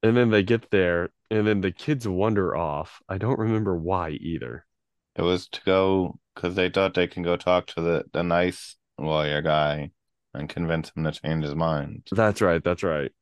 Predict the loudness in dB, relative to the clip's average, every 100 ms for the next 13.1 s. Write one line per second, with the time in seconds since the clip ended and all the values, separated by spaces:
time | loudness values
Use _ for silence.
0 | _ _ _ -4 -2 0 2 2 2 0
1 | 0 -4 -4 -6 -6 -4 -4 -4 -4 0
2 | 0 0 0 2 2 0 -4 -12 _ -14
3 | -8 -6 -2 4 4 6 4 2 0 2
4 | 0 -2 -4 -6 _ _ _ 0 2 2
5 | 2 -2 -2 0 -2 -2 -6 -16 _ -8
6 | -4 -2 -2 0 -2 -2 -4 -2 2 2
7 | 2 0 -6 _ _ _ _ -2 0 0
8 | -4 -6 -6 -6 -10 _ _ _ _ _
9 | _ -2 0 2 2 2 2 -2 -8 -8
10 | -6 -6 -4 -6 -4 -4 -4 -6 -4 -4
11 | -4 -6 -10 -10 -14 _ _ _ _ _
12 | _ _ -8 -2 -2 -2 _ -4 -4 -8